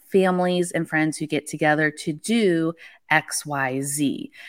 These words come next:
And then in that way, we are connecting directly to those folks who are looking for a place just like ours.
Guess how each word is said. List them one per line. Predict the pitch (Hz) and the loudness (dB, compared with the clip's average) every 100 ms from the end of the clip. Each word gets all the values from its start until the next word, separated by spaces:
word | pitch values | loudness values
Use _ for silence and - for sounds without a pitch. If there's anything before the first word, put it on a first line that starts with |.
| - | -6
And | - 190 196 | 2 4 6
then | 196 | 6
in | 185 196 185 170 | 4 2 0 2
that | 196 202 214 190 | 4 6 6 6
way, | 180 175 | 6 6
we | 170 170 160 - | 4 2 0 -2
are | 151 151 | -2 -2
connecting | 151 175 170 - 175 160 | -4 -2 -2 -2 -2 -2
directly | 151 160 - 160 151 | 0 -2 0 -4 -4
to | - 190 | 2 2
those | 170 156 | 4 0
folks | - 147 - - - | 0 -2 -2 -10 -2
who | 175 | 0
are | 165 160 | 0 0
looking | 165 175 160 | -2 -4 -2
for | 151 | -2
a | |
place | 139 131 123 | -2 -6 -10
just | - 123 - | -12 -12 -10
like | 123 | -12
ours. | - - - | -14 -14 -14